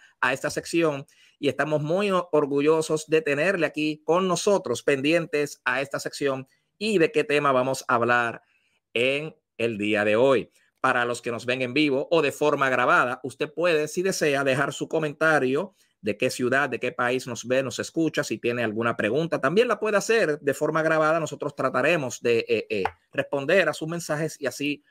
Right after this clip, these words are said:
pues, saludarle. En la tarde de hoy tenemos un interesante tema, un tema que no se habla mucho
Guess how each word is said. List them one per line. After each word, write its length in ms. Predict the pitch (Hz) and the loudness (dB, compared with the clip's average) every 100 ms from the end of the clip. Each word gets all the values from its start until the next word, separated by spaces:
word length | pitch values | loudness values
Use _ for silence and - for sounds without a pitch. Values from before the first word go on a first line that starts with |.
| _ | _
pues, 380 | - 135 139 - | -2 0 0 -8
saludarle. 840 | - - 127 135 120 107 95 78 - _ _ _ - | -14 -4 0 0 0 0 -2 -8 -18 _ _ _ -2
En 120 | 262 | 0
la 120 | 269 233 | 2 4
tarde 400 | 240 240 214 208 | 4 4 2 0
de 140 | 196 | 2
hoy 420 | 185 151 131 - _ _ _ _ _ | 2 2 0 -6 _ _ _ _ _
tenemos 580 | 135 151 156 160 - _ _ _ | -2 0 0 -2 -6 _ _ _
un 280 | - 233 254 214 | 4 4 2 -4
interesante 920 | 208 185 180 170 156 196 202 196 185 | -4 0 2 2 2 -2 0 -2 0
tema, 360 | 214 196 98 _ - | 0 0 -4 _ -18
un 120 | 131 | -4
tema 280 | 143 151 156 | 0 0 0
que 360 | 143 135 127 - | 0 0 -2 -6
no 400 | 127 143 170 208 | -4 0 0 2
se 140 | 196 | 2
habla 180 | 190 196 | 4 2
mucho 560 | 175 156 147 139 170 | 2 -4 -4 -6 -6